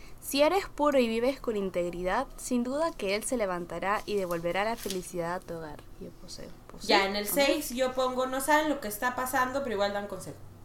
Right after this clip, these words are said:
Speaker 2: O sea, no saben por qué ha sucedido todo, ¿me entiendes? Pero igual te aconsejo, o sea, esto, esto, esto, lo otro. Ya, sigue, hermana.
Speaker 1: Siete.
Speaker 2: Siete, dale.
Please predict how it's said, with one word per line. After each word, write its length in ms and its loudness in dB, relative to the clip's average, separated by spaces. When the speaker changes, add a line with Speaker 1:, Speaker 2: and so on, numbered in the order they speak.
Speaker 2:
O 60 0
sea, 240 8
no 120 2
saben 400 10
por 220 -4
qué 120 2
ha 100 2
sucedido 540 -2
todo, 340 2
¿me 60 -8
entiendes? 420 -4
Pero 160 0
igual 220 -2
te 60 -4
aconsejo, 500 -10
o 40 -14
sea, 280 -6
esto, 240 -12
esto, 240 -14
esto, 240 -16
lo 60 -14
otro. 140 -16
Ya, 220 0
sigue, 220 0
hermana. 260 4
Speaker 1:
Siete. 420 2
Speaker 2:
Siete, 320 -6
dale. 200 -12